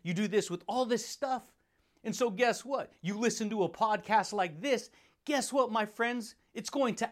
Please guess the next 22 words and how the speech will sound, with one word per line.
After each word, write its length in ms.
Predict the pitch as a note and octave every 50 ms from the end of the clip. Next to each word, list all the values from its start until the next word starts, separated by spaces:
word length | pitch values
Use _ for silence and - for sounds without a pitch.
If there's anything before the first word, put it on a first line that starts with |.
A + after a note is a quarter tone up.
| _ -
activate 800 | A3+ A#3+ A3+ A3+ - - E3+ D3+ C3 E3 E3 D#3 C#3+ D3 - _ _ _ _ -
an 140 | F3 F3+ F3
awareness 640 | D#3+ C#3 C3+ E3 E3+ F3+ F#3+ G#3 G#3 F#3+ - -
in 160 | G#3 F#3+ F#3+
you 140 | G3+ A#3 A3
that 180 | E3 E3+ - C#3+
you've 240 | D#3 A3 A#3 E3+
never 260 | D#3+ D#3+ E3 D#3+ F3+ D#3
had 280 | - G3+ G#3 G#3 D3
before. 440 | C3+ C#3+ - - C#3+ C3 B2+ A#2 - _ _ _ _ _ -
And 100 | E3 F3
because 300 | E3+ - A3 G#3+ F3 D#3
it 180 | G#3+ G#3+ - -
activates 580 | F3+ F#3+ F#3+ - - F#3+ D3+ F3+ F#3+ G3 -
such 260 | - - G3+ F3+ -
a 60 | E3 C#3
deep 340 | B2 A2+ D#3 G3+ G3 -
level 320 | F3 F#3 F#3 F#3 F3+ F3+ F3
of 80 | D#3+
awareness, 580 | D3+ D#3+ D3 C3+ D#3+ F3+ G3 G#3+ A3+ A3 - - - - - _ _ - B2
guess 340 | A#2 D#3+ G3 G3 F3+ - -
what? 300 | F#3 F#3+ E3 A#2+ G2+ -